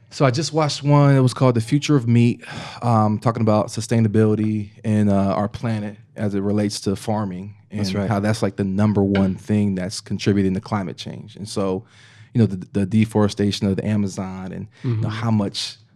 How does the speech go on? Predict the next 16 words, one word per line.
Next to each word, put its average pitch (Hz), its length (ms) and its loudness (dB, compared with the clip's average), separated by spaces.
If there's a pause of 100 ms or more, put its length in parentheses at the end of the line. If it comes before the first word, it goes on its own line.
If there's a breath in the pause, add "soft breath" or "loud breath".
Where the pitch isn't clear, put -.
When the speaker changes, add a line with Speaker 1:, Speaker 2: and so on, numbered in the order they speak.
(180)
Speaker 1:
gallons 110 360 0
of 101 140 -8
water 101 360 -4
it 87 120 -14
takes 101 320 -8
to - 80 -12
produce 101 400 -6 (100)
one 107 160 -6
hamburger, 98 600 -14
like, 113 180 -14
all 127 160 0
those 107 220 -4
things 104 340 0
like 98 200 -4
that. 101 320 0
Speaker 2:
Wow. 95 300 4